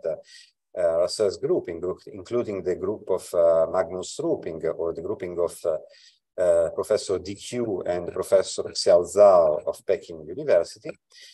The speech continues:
Uh, a radical can overreact with disulfide to, uh, generate the corresponding, uh, uh, phenyl alkyl sulfide, or, uh, uh, by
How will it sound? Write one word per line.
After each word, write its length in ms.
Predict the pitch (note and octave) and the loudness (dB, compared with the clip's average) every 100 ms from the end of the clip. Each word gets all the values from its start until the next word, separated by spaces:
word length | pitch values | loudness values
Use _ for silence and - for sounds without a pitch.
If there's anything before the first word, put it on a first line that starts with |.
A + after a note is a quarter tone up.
| _ _ _ | _ _ _
Uh, 460 | B2 A#2 G#2+ G#2 G2+ - - _ _ _ _ _ _ _ _ _ _ | 10 10 10 8 4 -2 -16 _ _ _ _ _ _ _ _ _ _
a 220 | A2 G#2 A2+ | 0 2 6
radical 400 | D3 B2+ B2+ A2 | 6 6 0 -2
can 260 | G#2 G2+ - | -4 -12 -12
overreact 580 | G#2 F#2+ F2+ A2 B2 - | -4 -2 2 6 6 4
with 180 | G2 E2+ | -6 -8
disulfide 800 | G2 - A#2 - G3 A#2 F2 D#2+ - | -10 -6 -6 6 8 8 6 0 -8
to, 400 | - F#2+ F#2 F#2 F#2+ | -10 -6 -6 -6 0
uh, 180 | F2 | 0
generate 600 | E2 F#2+ F#2+ G#2 A#2+ G2 | 0 -4 2 4 4 2
the 160 | - D#2+ | -4 -8
corresponding, 760 | - E2 - G2 F#2 F2+ F2 E2 | -6 -8 0 0 0 -4 -6 -2
uh, 120 | D#2+ - - - _ _ - | -2 -2 -14 -20 _ _ -2
uh, 160 | F#2+ F2 | 2 2
phenyl 800 | - A2 G#2 A2+ A2+ G2 F#2+ - | 0 -2 0 -2 0 2 2 0
alkyl 340 | F2+ - - | -4 -4 -12
sulfide, 680 | - D3 D#3+ G3 C3 G#2 C3 C#3 - | -8 -8 2 4 8 6 6 0 2
or, 380 | G#2+ G#2+ G2+ | 4 6 8
uh, 180 | F#2 F2+ - - _ _ | 8 6 2 -12 _ _
uh, 320 | G#2+ F#2+ F2+ F2 - _ - | 0 2 0 -4 -12 _ 2
by 340 | G#2+ G#2+ G2+ | 2 2 -2